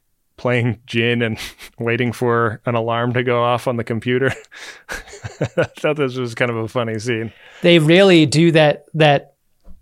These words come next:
Speaker 2: beginning of the scene sequence of just following a random crew person walking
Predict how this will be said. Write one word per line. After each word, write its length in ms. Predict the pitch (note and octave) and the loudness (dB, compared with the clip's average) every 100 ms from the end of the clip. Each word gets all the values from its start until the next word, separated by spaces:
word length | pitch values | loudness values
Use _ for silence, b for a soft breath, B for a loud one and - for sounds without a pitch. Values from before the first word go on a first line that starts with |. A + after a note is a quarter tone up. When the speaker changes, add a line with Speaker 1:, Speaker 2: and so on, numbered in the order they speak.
| - | -4
Speaker 2:
beginning 460 | F3 D#3+ E3 D#3+ D#3+ | 0 4 4 4 2
of 160 | D3 C#3 | 2 2
the 80 | |
scene 580 | C#3 - D#3+ D#3 D3+ C#3+ | 2 2 4 4 2 2
sequence 760 | - D#3 D#3 C#3 C#3+ C3+ - - | 2 2 2 0 0 0 -2 0
of 240 | D#3+ B2 | 0 2
just 200 | D3 - | -2 -2
following 600 | - D3+ D3+ D#3+ D#3 D3+ | -2 4 6 6 4 4
a 80 | D3 | 2
random 420 | C#3+ D3 D3 C#3 | 2 2 2 0
crew 300 | - D3 D3 | 0 0 0
person 480 | D3 C#3+ B2+ C#3+ C3+ | 2 2 2 0 0
walking 500 | C#3 C#3+ - C3+ | 2 2 0 -2